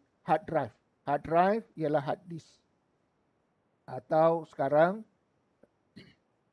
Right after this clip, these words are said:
sekarang yang terbaru dipanggil S S D. Solid State Drive. S S D itu stand for Solid State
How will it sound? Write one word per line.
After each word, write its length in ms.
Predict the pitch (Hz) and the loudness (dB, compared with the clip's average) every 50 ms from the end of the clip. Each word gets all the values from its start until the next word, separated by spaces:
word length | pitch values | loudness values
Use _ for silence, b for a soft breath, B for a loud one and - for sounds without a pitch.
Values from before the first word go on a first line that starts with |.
| _ _ | _ _
sekarang 380 | _ 123 131 135 147 156 151 143 | _ -6 -4 -2 -2 -2 -2 -4
yang 60 | 139 | -8
terbaru 580 | - 123 127 127 123 123 127 151 165 175 185 165 | -10 -10 -6 -4 -2 -2 -2 -2 -4 -6 -8 -8
dipanggil 560 | - - - 139 131 139 139 151 156 156 - - _ - | -10 -10 -10 -10 -10 -8 -6 -4 -4 -4 -6 -10 _ -6
S 240 | 160 160 - - - _ | -6 -6 -6 -10 -12 _
S 220 | 160 156 - - 147 | -8 -8 -8 -10 -14
D. 180 | 143 151 123 110 - _ _ _ _ _ _ | -14 -14 -14 -14 -18 _ _ _ _ _ _
Solid 640 | _ - - - 160 143 143 147 156 170 202 254 - _ _ _ _ _ _ _ | _ -16 -6 -4 -2 -2 0 -2 -2 -2 -2 -4 -6 _ _ _ _ _ _ _
State 460 | _ _ _ - 175 180 196 - _ _ _ _ _ _ | _ _ _ -2 0 2 0 0 _ _ _ _ _ _
Drive. 320 | - 156 160 143 110 - _ _ _ _ _ | -4 -2 -2 -2 -2 -4 _ _ _ _ _
S 160 | 139 135 - | -10 -10 -8
S 160 | - 156 143 139 | -10 -10 -12 -10
D 240 | - 160 156 156 | -10 -10 -10 -10
itu 140 | - 190 202 - | -10 -12 -12 -12
stand 320 | - - 165 147 147 - | -8 -6 -6 -6 -6 -6
for 320 | - 160 165 196 220 - _ _ _ _ _ _ _ | -6 -6 -6 -6 -6 -10 _ _ _ _ _ _ _
Solid 480 | _ _ 151 135 139 147 165 175 - _ - | _ _ -12 -10 -8 -6 -6 -6 -8 _ -16
State 340 | - _ - 165 175 - | -20 _ -8 -8 -8 -8